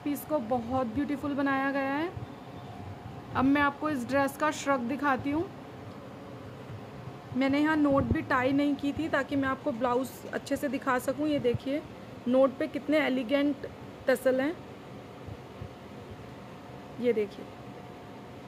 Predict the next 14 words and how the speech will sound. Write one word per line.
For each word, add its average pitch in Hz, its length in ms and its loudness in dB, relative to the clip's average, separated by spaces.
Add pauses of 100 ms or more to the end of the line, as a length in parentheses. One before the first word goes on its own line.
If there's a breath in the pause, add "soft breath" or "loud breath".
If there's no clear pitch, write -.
(1500)
अब 233 100 0
मैं 262 180 2
आपको 269 360 0
shrug 262 400 -2
का 285 160 4
work 247 240 -2
दिखाती 269 400 -2
हूँ। 285 200 4
देखिए 254 280 2
कितना 277 320 -2
beautiful 262 540 -2
कटदाने 254 480 0
का 285 180 0
और 254 340 0